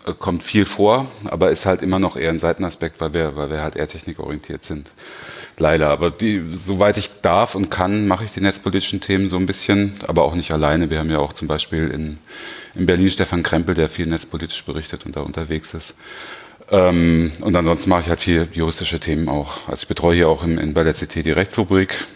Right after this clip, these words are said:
und, äh, so, so I-T-Rechtsfragen und Verbraucherrechtsfragen behandle ich da auch immer ein bisschen mit.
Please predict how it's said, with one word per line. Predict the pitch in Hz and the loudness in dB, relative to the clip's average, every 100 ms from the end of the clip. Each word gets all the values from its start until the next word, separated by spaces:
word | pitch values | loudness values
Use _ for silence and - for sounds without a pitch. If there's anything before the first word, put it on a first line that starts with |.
| - - | -18 -6
und, | 85 82 78 | -2 0 0
äh, | 69 80 80 71 | 0 4 4 2
so, | 67 73 | -2 -4
so | 73 73 | -2 0
I-T-Rechtsfragen | - - 82 80 - - 76 78 80 | 0 0 0 0 -2 -2 2 4 2
und | - | 2
Verbraucherrechtsfragen | 82 78 85 78 69 - - 67 69 73 76 - | 0 2 0 0 -4 -8 -4 -2 -2 -4 -8 -10
behandle | 78 76 73 | -6 -6 -6
ich | - | -2
da | 69 | -2
auch | 78 | 0
immer | 78 | -2
ein | 73 | -2
bisschen | - 76 | -4 -4
mit. | 69 | -6